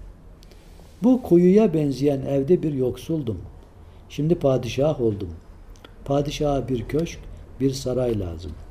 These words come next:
Padişahlar köşklerde, saraylarda otururlar.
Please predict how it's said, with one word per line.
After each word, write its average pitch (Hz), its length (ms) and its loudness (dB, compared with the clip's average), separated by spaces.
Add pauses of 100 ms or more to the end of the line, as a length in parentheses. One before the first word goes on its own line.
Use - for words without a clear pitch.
(1400)
Padişahlar 214 760 8
köşklerde, 151 600 2
saraylarda 139 580 2
otururlar. 107 640 -4